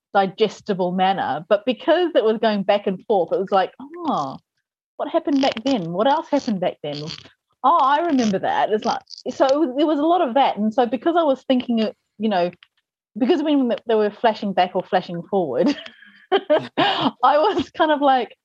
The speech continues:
I ha-, I had to think, and I didn't like having to think. But it's, yeah, it, it's just my memory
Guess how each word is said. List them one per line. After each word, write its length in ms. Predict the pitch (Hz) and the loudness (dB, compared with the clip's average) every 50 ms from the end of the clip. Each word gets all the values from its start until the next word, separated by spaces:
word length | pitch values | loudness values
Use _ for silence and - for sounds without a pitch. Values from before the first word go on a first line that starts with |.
| _ _ _ _ _ _ _ _ _ _ _ _ _ _ _ _ - | _ _ _ _ _ _ _ _ _ _ _ _ _ _ _ _ 0
I 80 | 233 247 | 0 0
ha-, 180 | 226 - - - | 2 2 2 2
I 100 | 233 254 | 2 2
had 240 | 269 277 277 - - | 2 2 0 0 -2
to 80 | - 285 | -4 -8
think, 640 | - - - 254 247 277 415 - - - - - - _ _ _ _ - | -8 -4 0 0 0 0 -2 -6 -8 -12 -18 -20 -20 _ _ _ _ -2
and 220 | 254 247 233 220 - _ _ _ - | -2 0 0 -2 -6 _ _ _ 0
I 100 | 240 247 | 0 0
didn't 260 | 226 349 311 269 - | 0 -2 -2 -2 0
like 220 | 240 262 254 254 - | 0 0 0 0 0
having 280 | 294 254 240 254 240 220 | 0 0 2 0 0 0
to 100 | 226 208 | -2 -2
think. 520 | - - 247 185 151 127 - _ - - _ _ _ - - - _ _ _ _ | 0 0 -2 -2 -2 -6 -12 _ -20 -20 _ _ _ -20 -20 -20 _ _ _ _
But 240 | - 247 202 - - - | 0 2 2 0 0 0
it's, 260 | 247 240 - - - _ _ _ _ _ _ _ _ _ _ _ _ _ _ _ - 147 - _ _ _ _ _ _ _ _ _ _ _ _ - | 0 0 0 -6 -20 _ _ _ _ _ _ _ _ _ _ _ _ _ _ _ -20 -20 -20 _ _ _ _ _ _ _ _ _ _ _ _ -2
yeah, 400 | 247 247 214 190 180 175 180 185 | 2 2 4 4 4 4 2 2
it, 180 | - - 233 240 202 247 | 2 2 2 2 0 -2
it's 140 | 233 220 | -2 -2
just 180 | - - - - _ | -6 -10 -12 -16 _
my 280 | - - 214 220 220 214 | -4 -2 0 2 2 2
memory 640 | 214 214 220 214 214 220 208 202 196 190 190 190 180 | 2 2 2 2 2 2 2 2 2 0 0 -4 -6